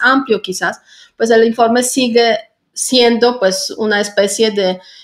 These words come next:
eh, corte de caja y evaluación a ver qué nos dice el presidente. En ese sentido, yo creo que la moderación del discurso que yo observé también el año pasado en el informe, pues es, eh, es una habilidad del presidente que sabe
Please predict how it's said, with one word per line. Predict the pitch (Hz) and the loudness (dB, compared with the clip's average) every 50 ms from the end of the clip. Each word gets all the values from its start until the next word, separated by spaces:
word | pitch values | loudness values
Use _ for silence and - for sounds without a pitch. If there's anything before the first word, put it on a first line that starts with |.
| _ _ | _ _
eh, | - - 190 190 185 185 185 185 185 180 | -6 -2 0 0 2 2 0 0 -2 0
corte | - 220 226 226 - 233 | 2 2 2 2 2 2
de | 226 233 240 | 2 2 2
caja | 240 269 247 214 214 - - 220 220 233 254 240 - | 2 2 2 2 0 0 0 0 2 2 0 -2 -4
y | - 214 202 202 196 196 - - | -4 -2 -2 -2 -2 -2 -2 -2
evaluación | 220 208 226 214 220 214 208 208 214 - - 208 196 196 202 220 - | 0 0 2 2 2 2 2 0 0 -2 -2 -2 0 0 0 0 -2
a | 214 | -2
ver | 185 190 202 | -2 -4 -4
qué | - 196 | -4 -6
nos | 196 196 190 | -6 -6 -8
dice | - 190 - 185 | -10 -8 -6 -6
el | 185 - | -6 -4
presidente. | 214 220 269 285 330 311 277 233 | -6 -4 -4 -2 -2 -2 -2 -2
En | 233 | -2
ese | 240 - 294 | -2 -2 -2
sentido, | 277 285 269 277 269 262 247 | -2 -2 -4 -4 -4 -2 -2
yo | 254 247 | -2 -2
creo | 254 240 247 | -2 -4 -2
que | - 240 | 0 0
la | 220 226 233 | 2 2 4
moderación | 247 247 233 233 226 214 214 214 269 294 | 2 2 2 2 2 2 0 0 0 0
del | 285 254 226 | 0 -2 -2
discurso | 226 226 - - 262 269 - 247 220 | -4 -6 -6 -6 -8 -6 -6 -6 -6
que | - 202 | -4 -2
yo | 202 226 233 | -2 -2 -2
observé | 240 262 240 233 240 240 | -2 -2 -2 -2 0 0
también | 240 233 226 226 240 233 - | 0 0 0 0 0 0 0
el | 208 220 | 0 0
año | 214 214 220 202 - | 0 0 -2 -2 -2
pasado | 208 208 - 285 294 311 294 | -4 -4 -2 -4 -4 -2 -2
en | 240 | -2
el | 214 214 | -2 -2
informe, | 214 - 208 202 196 202 214 - - _ - - - _ _ | -2 -2 -4 -2 -4 -6 -8 -10 -10 _ -20 -20 -20 _ _
pues | - 226 220 - - - | 0 0 0 0 -4 -4
es, | - 226 247 262 277 277 - - _ _ _ _ _ _ _ _ | 0 2 2 2 2 0 -4 -12 _ _ _ _ _ _ _ _
eh, | - - 208 208 202 190 - | -4 0 0 2 2 2 2
es | - 240 240 | 0 0 2
una | 302 311 294 233 - | 2 0 0 2 2
habilidad | 233 233 240 233 233 247 254 269 | 2 2 2 2 2 2 2 2
del | 247 247 | 2 2
presidente | 247 240 233 247 233 240 240 254 294 285 | 2 2 2 2 2 0 2 2 0 0
que | 285 240 | 2 2
sabe | 240 262 240 240 | 2 2 2 2